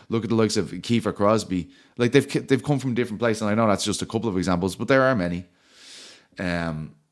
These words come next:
like Mick Parkin, I know that's heavyweight, bit different again, but there is ways to the U F C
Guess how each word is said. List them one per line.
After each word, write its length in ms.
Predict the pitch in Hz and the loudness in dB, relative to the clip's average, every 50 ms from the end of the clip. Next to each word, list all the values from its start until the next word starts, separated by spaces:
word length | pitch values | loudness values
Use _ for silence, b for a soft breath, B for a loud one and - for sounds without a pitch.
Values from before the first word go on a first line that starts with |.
| _ _ _ - | _ _ _ -8
like 120 | 98 - - | -8 -6 -4
Mick 220 | 95 95 92 - | -4 -4 -4 -4
Parkin, 380 | - 98 95 104 107 107 113 92 | -2 0 2 2 2 2 2 0
I 80 | 90 | 2
know 120 | 90 92 90 | 2 2 0
that's 140 | 85 80 - | 0 -2 -4
heavyweight, 480 | 101 95 95 104 101 95 95 95 90 | -6 -4 -4 -4 -2 -2 -4 -4 -4
bit 160 | - 90 90 | -6 -6 -4
different 300 | - 98 - - 92 82 | -4 -6 -6 -6 -6 -8
again, 400 | 80 69 90 90 92 90 90 - _ _ _ | -6 -4 -4 -4 -4 -4 -6 -10 _ _ _
but 260 | - 107 101 98 - - _ _ _ _ _ _ | -2 -2 -2 -2 -4 -10 _ _ _ _ _ _
there 160 | - 131 143 | 2 4 6
is 140 | 147 139 113 | 6 6 4
ways 400 | 98 110 110 110 113 110 101 - | 4 4 6 6 6 4 2 2
to 200 | - - 107 110 | 0 0 0 2
the 120 | 101 104 95 | 2 0 0
U 160 | 87 87 85 | 0 0 -2
F 80 | 78 | -4
C 320 | - 95 90 85 82 - | -4 -4 -4 -4 -4 -6